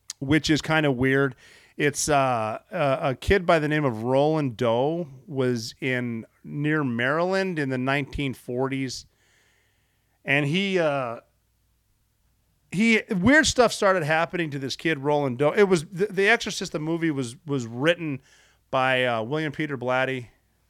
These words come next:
and, um, based off of, uh,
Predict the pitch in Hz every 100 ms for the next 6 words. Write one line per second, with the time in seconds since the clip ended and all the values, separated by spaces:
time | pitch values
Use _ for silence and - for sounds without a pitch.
0 | _ _ 123 113 110 107 101 98 90 _
1 | _ _ _ _ _ _ _ _ _ _
2 | _ _ _ - 127 160 175 - - 160
3 | 156 151 - 139 135 117 123 120 117 110
4 | 104